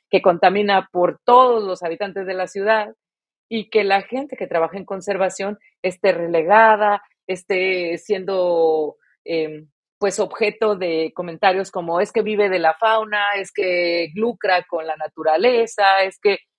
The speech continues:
en fin, en fin, eso aunado a que aquí en México no hay cultura de la donación, porque muchos, muchas de las asociaciones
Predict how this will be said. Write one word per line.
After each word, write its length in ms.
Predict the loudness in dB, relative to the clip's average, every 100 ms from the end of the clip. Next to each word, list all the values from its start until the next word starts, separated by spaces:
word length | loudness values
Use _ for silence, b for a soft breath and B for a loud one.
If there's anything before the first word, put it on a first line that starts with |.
| _
en 200 | -2 -2
fin, 340 | -4 -6 -4 -10 _ _
en 160 | -8 -6
fin, 380 | -8 -8 -16 0
eso 500 | 0 2 -4 -4 -8 _ _ 4
aunado 760 | 6 6 2 -2 -2 -6 -10 _
a 140 | -8
que 80 | -8
aquí 160 | -10 -8
en 60 | -6
México 540 | -8 -10 -8 -10 -10 _ _ -8
no 320 | -2 0 2
hay 200 | 2 0
cultura 560 | -8 -14 -10 -4 -2
de 100 | -2
la 140 | -6 -8
donación, 640 | -8 -10 -12 -6 -6 -6 _ _ _ _ _
porque 280 | -2 0 -2
muchos, 800 | -2 -4 2 4 4 4 -2 -8
muchas 260 | -4 -2 0
de 80 |
las 160 | 0 -2
asociaciones 840 | -10 -2 -2 0 -2 -2 -6 -8